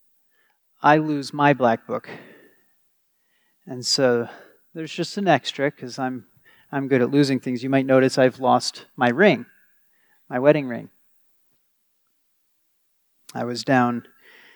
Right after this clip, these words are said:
at the creek throwing rocks and tried to lift one that was too big for me and dropped it on my foot.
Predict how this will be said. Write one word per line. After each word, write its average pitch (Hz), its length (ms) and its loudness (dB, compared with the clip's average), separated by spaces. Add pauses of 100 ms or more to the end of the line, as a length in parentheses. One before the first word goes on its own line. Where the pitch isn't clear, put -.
(280)
at 135 160 0
the - 60 -10
creek - 520 -2 (460)
throwing 123 340 0
rocks 127 540 2
and 107 160 -18 (1700)
tried 175 200 4
to 160 80 0
lift 190 200 4
one 175 140 2
that 151 80 -4
was 147 120 -10
too 185 160 -4
big 156 220 6
for 127 220 -4
me 113 180 -10 (720)
and 127 100 -12
dropped 135 300 4
it 135 60 -4
on 127 80 0
my 117 120 -4
foot. 147 300 -2